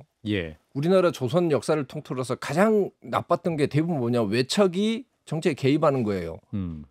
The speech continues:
Speaker 2: 그거를 스스로 "야, 외척이 이렇게 정치에 개입한 거야"라고 지금 대통령실에서 인정을 해주는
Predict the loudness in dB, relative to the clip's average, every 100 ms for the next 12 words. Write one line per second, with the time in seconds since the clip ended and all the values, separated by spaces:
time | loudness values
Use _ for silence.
0 | _ _ -2 2 2 0 -2 -4 0 2
1 | 0 0 2 2 2 0 2 2 2 4
2 | 2 2 0 2 0 2 4 4 4 4
3 | 6 6 6 4 2 -2 -4 -4 -4 -4
4 | -2 -2 -4 -2 -2 0 2 2 0 0
5 | 0